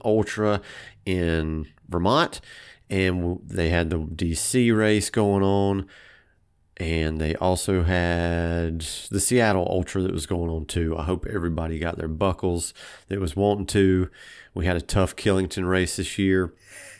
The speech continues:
Me and Neil Murphy did an episode last week on Wednesday night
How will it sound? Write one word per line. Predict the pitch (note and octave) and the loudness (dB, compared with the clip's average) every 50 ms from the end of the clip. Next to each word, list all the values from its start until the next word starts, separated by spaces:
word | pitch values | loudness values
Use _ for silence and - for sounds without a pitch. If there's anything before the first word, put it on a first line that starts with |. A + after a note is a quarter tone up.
| - _ - | -20 _ 0
Me | G2+ F#2+ G2 G2 | 2 4 4 4
and | F#2 F#2 F#2 | 4 4 4
Neil | F#2+ F#2+ F#2 F2+ | 4 4 2 2
Murphy | F2+ F2+ F#2 F#2 F2+ - - G2 F#2+ F2+ | 0 2 2 2 2 2 0 -2 -2 -2
did | D2+ F#2 F#2 F2+ F2 E2+ D#2+ | -2 -2 -2 0 0 -2 -2
an | E2 E2 E2+ - | -4 -8 -8 -6
episode | F2+ E2+ - - - - - F2 E2+ E2 E2 E2+ - - - | -6 -6 -4 -4 -4 -2 -2 -2 -2 0 -2 -4 -4 -6 -4
last | E2+ F2+ E2 D#2 D#2 - - - | -2 0 0 0 0 -2 -4 -2
week | G#2+ A2+ G#2+ - - F2 | -2 0 0 0 -2 -4
on | E2+ E2 E2 | -4 -4 -2
Wednesday | E2+ G#2 A#2 A#2+ A2+ F#2+ F#2 G#2+ G#2 G2+ | 2 2 2 2 2 0 -2 -2 0 0
night | G2 F#2 F2+ E2+ E2+ E2+ E2+ - - | 0 0 0 0 0 -2 -2 -6 -10